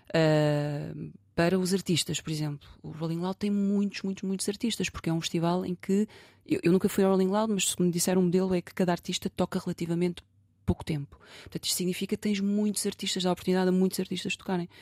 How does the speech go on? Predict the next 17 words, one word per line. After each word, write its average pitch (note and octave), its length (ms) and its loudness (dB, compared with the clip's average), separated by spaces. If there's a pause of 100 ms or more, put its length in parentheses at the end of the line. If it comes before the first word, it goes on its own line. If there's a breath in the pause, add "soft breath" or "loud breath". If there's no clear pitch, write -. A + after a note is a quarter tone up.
(500 loud breath)
Portanto, G3 300 0
se - 80 0
tu B3+ 220 2
num, B3 160 4 (240)
num A3+ 120 2
festival A3+ 380 2
programas, F#3+ 560 2
imagina, E3+ 580 4 (420 soft breath)
sessenta, - 600 2
setenta G3 460 2
artistas F3+ 640 -2 (360 soft breath)
e - 80 -2
multiplicares G3 600 0
isto G3 260 0
por F3+ 140 0 (420)
vários G3 500 0 (460)
países, F3+ 680 2